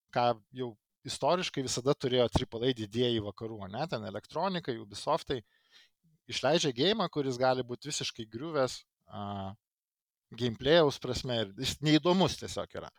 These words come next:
sakykim taip. Bet jis vis tiek bus gražus ir, ir, ir,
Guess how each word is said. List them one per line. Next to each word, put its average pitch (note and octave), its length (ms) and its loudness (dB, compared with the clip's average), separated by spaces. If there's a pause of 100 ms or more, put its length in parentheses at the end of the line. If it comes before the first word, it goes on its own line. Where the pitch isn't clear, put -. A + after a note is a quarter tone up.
(440)
sakykim A2 480 -10
taip. G2 180 -10
Bet C3 220 -2
jis D#3 100 -4
vis - 140 -2
tiek E3+ 160 4
bus C3+ 240 -4
gražus A#2 480 -4
ir, A2 160 -6
ir, G2+ 240 -10
ir, G#2+ 220 -14